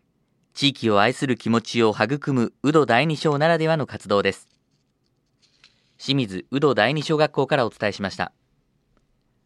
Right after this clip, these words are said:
続いては、和田島幼稚園からお伝えします。黒く日焼けし、少したくましくなった子どもたちが元気に登園し、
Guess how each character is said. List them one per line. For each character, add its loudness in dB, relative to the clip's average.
続 -6
い -4
て -2
は、 0
和 2
田 2
島 0
幼 2
稚 -6
園 -4
か -2
ら -2
お -6
伝 -4
え 0
し -10
ま -2
す。 -20
黒 4
く -2
日 0
焼 2
け -2
し、 -4
少 0
し -10
た 2
く -8
ま 4
し -4
く -2
な 4
っ -8
た 2
子 0
ど 4
も 0
た 0
ち -8
が 2
元 0
気 -6
に 0
登 2
園 0
し、 -8